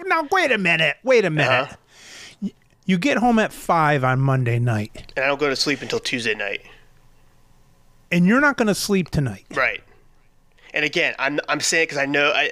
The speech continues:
Speaker 2: like, it sounds terrible, and again, I'm not advocating for that. It's just, um,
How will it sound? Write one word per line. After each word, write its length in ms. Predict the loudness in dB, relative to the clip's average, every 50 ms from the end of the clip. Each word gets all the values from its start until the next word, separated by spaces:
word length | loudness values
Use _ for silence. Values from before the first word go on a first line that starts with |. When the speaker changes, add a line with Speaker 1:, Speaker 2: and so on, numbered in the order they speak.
| -4 -4
Speaker 2:
like, 120 | -4 -2
it 140 | -2 -4 -4
sounds 340 | -2 -2 0 -2 -2 -4 -4
terrible, 360 | -2 0 0 2 2 0 0
and 100 | 0 0
again, 320 | 0 -2 0 -2 -2 -4 -4
I'm 100 | -4 -6
not 120 | -8 -8
advocating 500 | -4 -4 -4 -4 -6 -6 -4 -4 -4 -2
for 100 | -4 -4 -2
that. 180 | -2 -2 -2
It's 180 | -4 -6 -4 -4
just, 340 | -4 -2 -2 -4 -6 -8 -10 -16 -18 -18 -18 -18 -18 -20 -20 -20 -20 -20 _ _ _ _
um, 340 | -2 -2 0 0 -2 -4